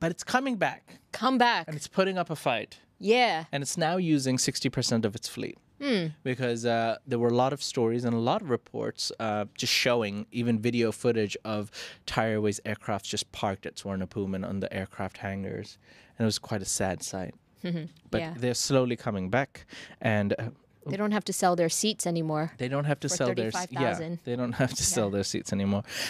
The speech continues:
Speaker 1: And, um, Thai Smile, which is a subsidiary of Thai, has now seen more than ninety percent of its fleet return to the skies.
Speaker 2: Wow, beautiful.
Speaker 1: Yeah, thanks
Speaker 2: Good.
Speaker 1: to strong domestic demand. Thai Smile has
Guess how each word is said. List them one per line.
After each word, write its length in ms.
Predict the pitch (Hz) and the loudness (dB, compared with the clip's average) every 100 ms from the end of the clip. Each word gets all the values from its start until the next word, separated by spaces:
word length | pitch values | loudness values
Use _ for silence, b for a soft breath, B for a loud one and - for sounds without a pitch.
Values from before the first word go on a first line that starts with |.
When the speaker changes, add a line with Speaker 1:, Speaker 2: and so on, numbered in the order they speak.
| B | B
Speaker 1:
And, 280 | 123 117 113 | 4 6 4
um, 500 | 110 110 110 110 117 _ _ _ - | 4 4 2 0 -4 _ _ _ -4
Thai 300 | - 175 190 | -2 2 0
Smile, 680 | - 175 147 151 104 139 220 | 0 0 2 2 0 -4 -6
which 200 | - 135 | -4 -4
is 80 | 127 | 0
a 40 | 120 | 0
subsidiary 760 | - 117 - 135 117 101 143 - | 2 2 2 2 4 4 2 0
of 220 | 117 104 | -2 -2
Thai, 320 | - 104 101 131 | -4 -2 -2 0
has 220 | 135 127 | 0 2
now 140 | 131 | 2
seen 220 | 131 135 131 | 2 0 2
more 180 | 127 | 2
than 180 | 127 127 - | 2 0 -2
ninety 420 | 131 143 214 - | -2 2 2 0
percent 380 | - 123 117 107 | -2 0 0 0
of 120 | 107 | -2
its 140 | 104 - | -4 -4
fleet 320 | - 107 98 | 0 0 2
return 320 | 110 - 101 | -2 -2 -8
to 100 | 104 | -8
the 100 | 101 | -8
skies. 440 | 98 - 107 - - - 214 | -6 -4 -4 -4 -4 -4 -4
Speaker 2:
Wow, 260 | 220 220 220 | -6 -2 -2
beautiful. 520 | 196 214 208 196 196 190 | 0 0 0 -2 -4 -2
Speaker 1:
Yeah, 180 | 175 117 | -2 0
thanks 280 | 139 139 | 0 -2
Speaker 2:
Good. 80 | 226 | -4
Speaker 1:
to 60 | 147 | -6
strong 400 | - - 135 135 | -4 0 0 0
domestic 480 | 127 123 123 - 127 | -2 -2 -2 -4 -6
demand. 380 | 113 120 135 101 B B | -4 -2 -2 -4 B B
Thai 160 | - 185 | -4 -2
Smile 300 | - 226 233 | -2 0 2
has 180 | 156 | 2